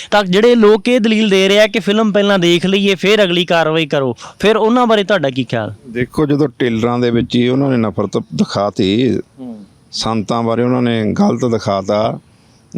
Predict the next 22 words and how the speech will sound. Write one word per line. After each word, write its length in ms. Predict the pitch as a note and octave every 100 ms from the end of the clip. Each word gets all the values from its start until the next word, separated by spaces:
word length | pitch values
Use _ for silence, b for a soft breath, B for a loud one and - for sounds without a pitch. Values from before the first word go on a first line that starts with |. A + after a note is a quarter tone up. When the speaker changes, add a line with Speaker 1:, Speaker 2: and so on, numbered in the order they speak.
| A2
Speaker 2:
ਜਾਂ 200 | A#2+ B2
ਉਹਦੇ 340 | C3 B2+ C3+
ਵਿੱਚ 280 | B2 A#2 -
ਕਿ 160 | - C3
ਟ੍ਰੇਲਰ 360 | A#2 A2 G#2+
ਦੇ 100 | A2
ਵਿੱਚ 180 | A2 G#2
ਉਹਨਾਂ 160 | A2+ A#2
ਸਿੱਖ 460 | - A2+ G#2 - A#2 A2 G#2+
ਬੱਸ 300 | G2+ G2+ -
ਦੇ 120 | A2
ਵਿੱਚ 220 | A2 G2+
ਹਿੰਦੂਆਂ 540 | A2 G#2 G#2 G#2 G#2 G#2
ਨੂੰ 80 | G#2
ਮਾਰ 240 | F#2+ F#2+
ਰਹੇ 220 | G2 G#2
ਨੇ, 100 | A2
ਇਹ 260 | - B2+ C3+
ਮੈਸੇਜ 380 | A#2 A2 - A#2+
ਗਲਤ 340 | A2+ B2+ -
ਹੀ 120 | C3
ਆ। 160 | G#2+